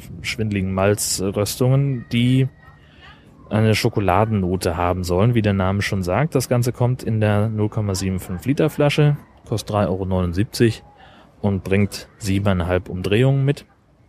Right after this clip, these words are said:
Äh, im Glas sehr dunkel, sehr hopfiger und malziger Duft, also so beides. Ähm, im Geschmack dementsprechend auch süßlich bitter,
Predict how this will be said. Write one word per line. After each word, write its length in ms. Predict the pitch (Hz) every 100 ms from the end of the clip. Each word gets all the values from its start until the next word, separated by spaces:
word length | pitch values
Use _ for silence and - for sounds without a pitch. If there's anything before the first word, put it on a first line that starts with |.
| _ _ _ _ - -
Äh, 220 | 117 117
im 140 | 127
Glas 460 | 113 123 160 - - -
sehr 240 | 113 120 123
dunkel, 540 | 135 185 196 196 214 _ _ - 120
sehr 240 | 123 123
hopfiger 580 | - - 147 147 139 143 - _ _ -
und 280 | 143 160 -
malziger 500 | 104 160 143 160 151
Duft, 400 | 165 - - -
also 240 | - 107 107
so 140 | 107
beides. 540 | 78 123 190 - - - _ - - - - -
Ähm, 300 | 117 117 117
im 140 | 123
Geschmack 420 | 127 - 147 - -
dementsprechend 600 | 135 135 - 131 127 127
auch 160 | 113
süßlich 440 | - 131 - 120 -
bitter, 340 | 147 185 185